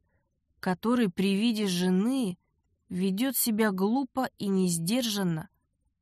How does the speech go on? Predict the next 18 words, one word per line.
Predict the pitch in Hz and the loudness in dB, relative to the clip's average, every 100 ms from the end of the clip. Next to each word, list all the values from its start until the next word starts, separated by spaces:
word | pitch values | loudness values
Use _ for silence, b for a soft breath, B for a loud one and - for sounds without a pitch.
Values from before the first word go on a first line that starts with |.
| _ | _
как | - 208 | -6 -4
щенок? | - - 226 214 208 170 - - _ _ _ _ _ _ _ _ | -2 -2 -2 0 -2 -4 -10 -20 _ _ _ _ _ _ _ _
О | - 247 | -8 -4
нет. | 185 175 175 175 - - _ _ _ _ _ _ _ _ _ _ _ _ _ | -2 -2 -4 -8 -16 -20 _ _ _ _ _ _ _ _ _ _ _ _ _
Для | 180 185 214 | -4 0 2
гнева | 214 247 311 285 262 | 2 2 2 2 4
не | 254 | 4
нужна | 226 202 185 202 240 | 4 2 2 2 2
душа, | 220 202 - 202 185 170 _ _ _ _ _ _ _ | 0 -2 -2 0 0 -2 _ _ _ _ _ _ _
а | 185 | 2
нужен | 180 208 285 247 262 247 | 4 6 4 4 4 4
только | - 269 240 254 247 | 2 0 2 2 4
неумолимый, | 233 226 220 208 202 196 220 247 240 214 | 6 4 4 4 4 4 4 4 4 4
сносящий | - 190 185 - 220 240 - - 220 | 2 2 2 2 2 2 2 2 0
все | 180 - 233 247 | 0 0 2 2
на | 240 | 4
своем | - 185 190 208 220 196 | 2 2 2 2 0 0
пути | 185 185 - 233 240 180 | 0 0 0 0 0 -2